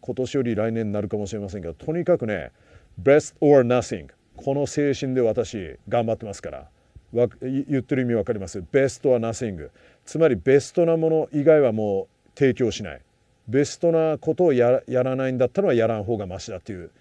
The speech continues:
そういうね、精神でもって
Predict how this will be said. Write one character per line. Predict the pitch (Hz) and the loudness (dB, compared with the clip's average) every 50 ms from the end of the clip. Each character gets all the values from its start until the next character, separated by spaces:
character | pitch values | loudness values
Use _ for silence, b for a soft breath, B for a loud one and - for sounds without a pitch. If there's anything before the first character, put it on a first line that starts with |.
| b b b b | b b b b
そ | - - - 143 151 156 160 | -18 -2 2 2 4 4 4
う | 156 | 4
い | 151 151 | 4 4
う | 147 143 127 | 2 4 2
ね、 | 117 113 101 80 65 - _ _ _ _ | 2 2 0 0 -4 -8 _ _ _ _
精 | - - - - 143 143 147 151 | -16 -14 -4 -2 0 2 2 0
神 | 139 - 147 139 135 131 | -2 -2 -6 -6 -4 -2
で | 135 131 | -2 0
も | 127 127 | -2 -2
っ | 120 | -4
て | - _ _ - 160 160 160 135 | -6 _ _ 4 8 8 8 8